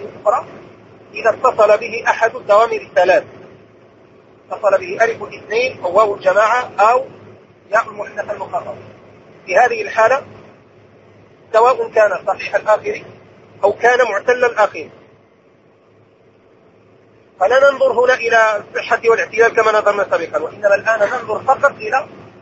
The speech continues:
هل اتصل به ضوامر الثلاث، أحد الضوامر الثلاث أم لا. فإذا اتصل به أحد الضوامر الثلاث،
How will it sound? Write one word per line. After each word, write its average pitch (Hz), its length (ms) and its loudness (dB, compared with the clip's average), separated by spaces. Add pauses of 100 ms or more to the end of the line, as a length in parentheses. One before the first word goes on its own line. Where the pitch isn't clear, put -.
(140)
هل 262 160 2
اتصل 233 480 0
به 185 260 -10 (840)
ضوامر 226 240 2
الثلاث، 202 460 -2
أحد 208 200 -2
الضوامر 214 360 0
الثلاث 202 380 -2
أم 160 160 -14
لا. 123 100 -10 (340)
فإذا 226 200 -4
اتصل 226 400 0
به 214 200 -4
أحد 196 160 -8
الضوامر 202 320 2
الثلاث، 196 440 0